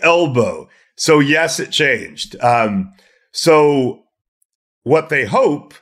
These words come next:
and obviously based on their behavior so far, what they hope is that six-month timeline's reasonable. And if not, maybe it's seven,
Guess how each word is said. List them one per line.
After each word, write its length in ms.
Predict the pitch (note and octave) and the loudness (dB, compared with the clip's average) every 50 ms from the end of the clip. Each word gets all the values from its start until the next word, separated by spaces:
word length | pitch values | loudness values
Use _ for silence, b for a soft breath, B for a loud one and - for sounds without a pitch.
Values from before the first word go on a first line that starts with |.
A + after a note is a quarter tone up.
| _ _ | _ _
and 140 | - A#2+ C3 | 0 0 2
obviously 800 | C3+ D3+ - C3+ B2+ A#2 - - B2+ B2 B2 A#2+ A#2 A2+ A2 A2+ b b b b b b _ | 2 2 0 -2 -4 -4 -6 -8 -4 -2 0 0 0 -2 -6 -12 b b b b b b _
based 320 | - C3+ C3 B2 A#2+ - - | -2 -2 -2 -2 -2 -2 0
on 460 | B2+ A#2+ A#2 A2+ G#2+ G2+ G2 F#2+ - _ _ _ | 0 0 0 0 -4 -4 -6 -8 -10 _ _ _
their 160 | - A2+ A2+ | 0 0 0
behavior 420 | G2+ G#2 G2 C3+ C3+ B2 G#2+ A2 G#2 | 2 0 -2 -2 -2 -2 -2 -4 -6
so 200 | - - A#2+ G#2+ | -4 -4 -4 -4
far, 520 | F#2+ - D3 D3 B2+ A#2 A2 G#2 G2 b b b b b b b b b _ | -4 -2 0 2 2 0 0 -4 -10 b b b b b b b b b _
what 220 | - A2+ A#2 - | -4 -4 -4 -2
they 160 | - C3 B2 G#2 | 0 -2 -2 0
hope 340 | - G3+ G#3 F#3+ D3+ - | 0 0 0 0 0 0
is 540 | B2+ A#2+ A#2+ A#2+ A#2 G#2+ G2 - - - - _ _ _ _ _ _ _ _ _ _ _ _ _ _ _ _ _ _ _ _ _ _ _ _ _ _ _ - - - - - - | -2 0 0 0 -2 -4 -4 -6 -8 -8 -12 _ _ _ _ _ _ _ _ _ _ _ _ _ _ _ _ _ _ _ _ _ _ _ _ _ _ _ -18 -18 -18 -18 -16 -6
that 200 | - E3+ F3 D3+ | -4 -4 -2 -2
six-month 600 | - - G3 F#3+ F#3+ - D#3+ D#3+ D3+ B2+ A2 - | -4 -4 -4 -6 -6 -6 -4 -4 -4 -4 -4 -6
timeline's 680 | - C#3+ C3+ B2+ B2 A#2+ A#2+ B2 A#2 G#2+ F#2 - - _ _ _ _ _ _ _ _ _ _ _ - | -4 -2 -2 -2 0 0 0 0 0 -2 -6 -8 -14 _ _ _ _ _ _ _ _ _ _ _ -10
reasonable. 720 | - A#2+ C#3+ D3+ D#3+ D3+ D#3+ E3+ F#3 D3+ F3 F3+ F#3 F#3 D3+ | -4 -2 -2 0 -2 -4 -6 -8 -8 -6 -4 -4 -4 -4 -4
And 100 | A#2 G2+ | -6 -8
if 140 | - - C3 | -12 -14 -6
not, 460 | C3+ C#3+ D#3 D#3 D#3 D#3 D3+ D#3 - - - - - - - - - - _ - _ - - | -2 0 2 2 2 0 -2 -4 -10 -20 -18 -16 -14 -14 -14 -18 -20 -20 _ -20 _ -10 -2
maybe 240 | A2 A#2+ A2+ A2+ | -2 0 0 0
it's 140 | A2 A2+ - | -4 -4 -6
seven, 680 | - - C3 A#2 A#2 A2 A2+ A2 G#2 G2+ G2 G2+ G#2 G2 | -4 -2 0 -2 0 0 -2 -4 -4 -4 -8 -10 -12 -14